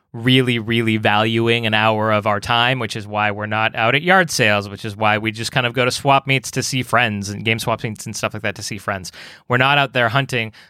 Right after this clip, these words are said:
sifting through baby clothes, because I value the, in, an hour of my time so highly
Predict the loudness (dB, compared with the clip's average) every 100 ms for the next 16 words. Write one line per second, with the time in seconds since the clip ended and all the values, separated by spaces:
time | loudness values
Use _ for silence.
0 | -8 -2 -2 0 -2 -2 0 0 0 -2
1 | -4 -4 -6 -8 -4 -2 2 2 4 4
2 | 4 4 2 0 -6 -8 -8 -10 -8 -4
3 | 0 2 2 0 -4 -2 2 2 0 -2
4 | 0 2 0 -2 -4 -6